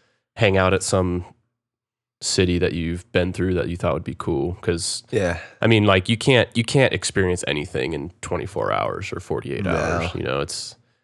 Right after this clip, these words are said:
Speaker 1: it's just too rushed, and you f-, it's, that's when it feels like a bunch of pressure, you know?
Speaker 2: I think that's the, you're right.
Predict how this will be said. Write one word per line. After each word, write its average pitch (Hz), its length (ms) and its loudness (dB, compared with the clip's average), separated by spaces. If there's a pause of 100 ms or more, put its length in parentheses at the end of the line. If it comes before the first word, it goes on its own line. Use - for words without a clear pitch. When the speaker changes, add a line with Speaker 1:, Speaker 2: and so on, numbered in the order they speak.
(200)
Speaker 1:
it's - 220 0
just - 220 0
too 120 220 4
rushed, 90 500 4
and 92 80 2
you 92 80 0
f-, - 180 -14
it's, - 400 -2 (140)
that's - 260 2
when 117 100 8
it 101 100 4
feels 92 280 0
like 82 160 -2
a 87 60 -6
bunch 82 240 -4
of - 80 -16
pressure, 73 520 -4 (140)
you 71 100 -8
know? 90 220 -6 (840)
Speaker 2:
I 127 140 4
think 139 260 4
that's 120 220 4
the, 95 120 -2 (160)
you're 107 240 4
right. 101 320 4